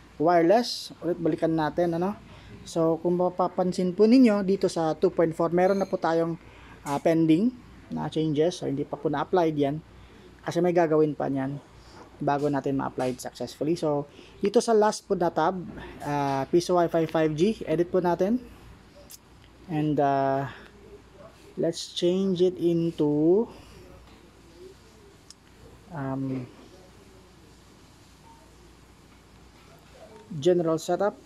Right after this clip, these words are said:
Oh, ito. Napindot ko pala yung mac filter, ano po.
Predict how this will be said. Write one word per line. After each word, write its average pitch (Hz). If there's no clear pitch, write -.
Oh, 127
ito. 127
Napindot 165
ko -
pala 160
yung 151
mac 156
filter, 139
ano 123
po. 123